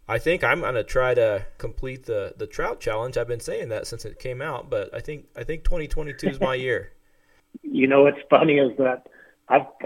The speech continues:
Speaker 2: I've caught every single fish except for the, the brook trout, and I need to just run up there and do it. It'll give me an excuse to get out, but maybe that'll be one of my resolutions. But I'm one of those guys that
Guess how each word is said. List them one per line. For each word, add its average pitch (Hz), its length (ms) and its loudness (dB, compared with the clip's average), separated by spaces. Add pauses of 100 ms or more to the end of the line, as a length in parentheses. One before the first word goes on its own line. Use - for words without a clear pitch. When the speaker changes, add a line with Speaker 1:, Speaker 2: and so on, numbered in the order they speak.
(120)
Speaker 2:
I've 151 180 4
caught 165 280 6
every 170 440 4
single 143 480 2 (680)
fish 139 260 8
except 135 400 -2
for 127 140 -2
the, 113 280 -4 (240)
the 117 100 -4
brook 131 360 0
trout, 117 300 -4
and 120 80 -6
I 135 80 4
need 143 220 4
to 127 100 2
just 139 280 2
run 131 220 6
up 123 140 2
there 131 160 4
and 117 80 -4
do 131 80 4
it. 127 60 4
It'll 120 120 2
give 120 180 0
me 123 100 0
an 110 60 -4
excuse - 360 -6
to 113 60 -12
get 120 140 2
out, 123 280 2
but 117 140 -2 (480)
maybe 127 200 6
that'll 127 480 4
be 139 100 8
one 135 180 6
of 131 60 4
my 127 100 4
resolutions. 123 760 4
But 123 160 0 (440)
I'm 151 180 6
one 170 140 8
of 156 100 4
those 147 240 4
guys 139 320 4
that 131 120 -2